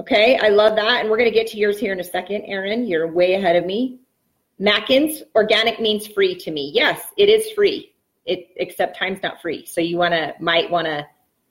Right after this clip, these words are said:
tweak that in your brain a little bit. Time is not free. It's your only resource that you can't get back. Alejandra, hello. Hi, Linda. So yeah, we can grow our audience by connecting with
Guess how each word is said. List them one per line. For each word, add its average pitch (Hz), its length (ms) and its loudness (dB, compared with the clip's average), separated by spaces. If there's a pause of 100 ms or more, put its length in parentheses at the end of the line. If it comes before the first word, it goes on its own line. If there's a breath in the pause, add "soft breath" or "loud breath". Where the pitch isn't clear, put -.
tweak 196 260 4
that 196 180 2
in 196 60 0
your 180 140 2
brain 175 260 -2
a 196 60 2
little 196 180 2
bit. 226 260 -2
Time 202 220 0
is 190 140 -4
not 160 260 -6
free. 156 180 -4
It's - 140 -14
your 180 140 -4
only 180 160 -4
resource 156 340 -4
that - 140 -4
you 156 80 -4
can't 143 260 -4
get - 140 -4
back. - 340 -6 (320)
Alejandra, 196 640 6
hello. 185 760 6
Hi, 175 120 0
Linda. 170 400 4 (560 soft breath)
So 415 80 4
yeah, 453 360 6
we 285 140 -4
can 440 220 4
grow 427 160 2
our 285 160 2
audience 220 460 0 (100)
by 208 160 0
connecting 220 800 -6
with 175 140 0